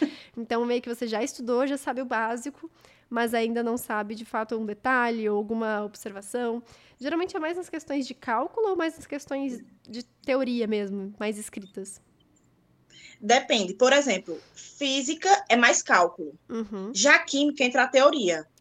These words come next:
Speaker 1: Sim. Entendi. Entendi. E a teoria de física meio que vai?
Speaker 2: É isso.
Speaker 1: Entendi.
Speaker 2: Porque
Speaker 1: Entendi.
Speaker 2: geralmente não é tão complicado.
Speaker 1: Aham.
Speaker 2: Quando
Speaker 1: Não, justo, justo. Tô entendendo, tô entendendo. Então, o que que eu faria nessa situação?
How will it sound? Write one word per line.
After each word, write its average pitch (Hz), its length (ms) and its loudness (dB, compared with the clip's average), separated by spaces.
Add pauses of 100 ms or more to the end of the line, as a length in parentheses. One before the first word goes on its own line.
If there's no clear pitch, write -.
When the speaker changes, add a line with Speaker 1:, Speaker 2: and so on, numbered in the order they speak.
Speaker 1:
Sim. 202 460 -10 (440)
Entendi. 226 540 -6 (300)
Entendi. 202 460 -8 (300)
E - 40 -4
a 247 60 -2
teoria 269 360 2
de 294 100 0
física 294 640 -2
meio 285 160 -4
que 294 100 -10
vai? 214 300 -2 (1600)
Speaker 2:
É - 200 2
isso. 190 480 0 (120)
Speaker 1:
Entendi. 240 580 -8 (360)
Speaker 2:
Porque 226 200 -4
Speaker 1:
Entendi. - 0 -
Speaker 2:
geralmente 320 560 4
não 349 140 -2
é 320 120 4 (120)
tão 320 320 4
complicado. 254 720 -4
Speaker 1:
Aham. 330 440 -2
Speaker 2:
Quando 330 140 -10
Speaker 1:
Não, 302 260 2
justo, 311 360 0
justo. 285 220 -4
Tô 294 80 0
entendendo, 294 500 0
tô 214 60 -10
entendendo. 214 440 -10 (420)
Então, 262 180 -4
o 262 40 -10
que - 160 -18
que 359 60 -6
eu 359 60 -4
faria 311 240 0
nessa 285 200 -4
situação? 269 580 -8